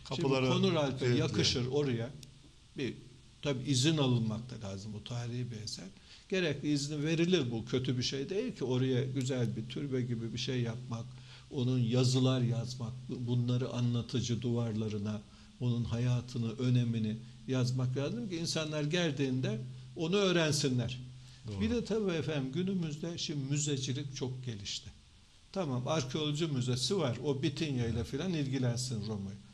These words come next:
Speaker 2: Ama sonrası ne olacak? Şimdi artık kent müzeleri var.
Speaker 1: Yani?
Speaker 2: Hemen her şehirde. Kent müze, şehir müze, Düzce Müzesi. Düzce'nin bütün kültürlerini içine alan bir şehir müzesi.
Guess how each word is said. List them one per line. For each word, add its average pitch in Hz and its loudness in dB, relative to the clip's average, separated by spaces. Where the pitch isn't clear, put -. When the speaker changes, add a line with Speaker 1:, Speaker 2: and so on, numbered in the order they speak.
Speaker 2:
Ama 180 0
sonrası 190 2
ne 117 2
olacak? 101 -4
Şimdi 208 0
artık 160 -4
kent - -2
müzeleri 107 -2
var. - -14
Speaker 1:
Yani? 110 -2
Speaker 2:
Hemen 131 -2
her 151 -2
şehirde. - -4
Kent 139 -4
müze, 120 -8
şehir 143 2
müze, 107 -2
Düzce 143 0
Müzesi. - -4
Düzce'nin 147 0
bütün 143 0
kültürlerini 123 -2
içine 123 0
alan 120 0
bir 170 -2
şehir 139 4
müzesi. - 2